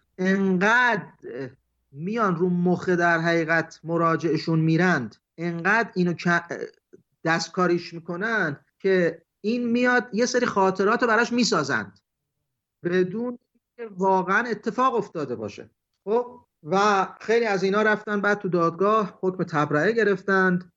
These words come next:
و، اه، این جنبش جوری پیش رفت که گفتم اصل قضیه داشت لوس می‌شد، یعنی اون قربانیان واقعی هم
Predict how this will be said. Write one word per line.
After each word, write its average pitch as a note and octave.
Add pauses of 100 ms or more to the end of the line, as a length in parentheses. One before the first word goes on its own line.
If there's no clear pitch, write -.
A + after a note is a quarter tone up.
(200)
و، C#3+
اه، D3+ (200)
این C4 (280)
جنبش G3 (380)
جوری A#3+
پیش A#3+
رفت A#3+
که G3
گفتم F3+
اصل A#3
قضیه G3
داشت G3+ (240)
لوس D#3
می‌شد، G#2+ (200)
یعنی D#3+
اون G3+
قربانیان D#3
واقعی E3
هم F#3+